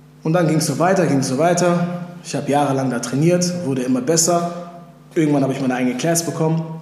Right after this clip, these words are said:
und habe im Millennium, äh, sechs Jahre meine eigene Class gehabt. Und erst gegen Ende meiner L-A-Zeit, ja,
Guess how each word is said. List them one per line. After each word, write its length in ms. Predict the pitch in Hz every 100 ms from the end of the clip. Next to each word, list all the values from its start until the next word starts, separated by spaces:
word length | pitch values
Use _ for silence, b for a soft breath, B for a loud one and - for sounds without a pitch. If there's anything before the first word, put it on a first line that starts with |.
| -
und 160 | 127
habe 200 | 131 -
im 340 | 127 127 127 135
Millennium, 500 | 131 135 135 127 120
äh, 160 | 120 117
sechs 260 | 135 -
Jahre 200 | 139 123
meine 220 | 113 113
eigene 280 | - 160 160
Class 300 | 151 151 143
gehabt. 380 | 131 123 120 - B B B B B B B B B -
Und 220 | 131 127
erst 260 | 160 165 -
gegen 360 | 147 127 - -
Ende 580 | 214 233 151 - - - - - - - 123
meiner 280 | 127 120
L-A-Zeit, 840 | 123 120 180 190 190 - - - - - - -
ja, 320 | 104 151 165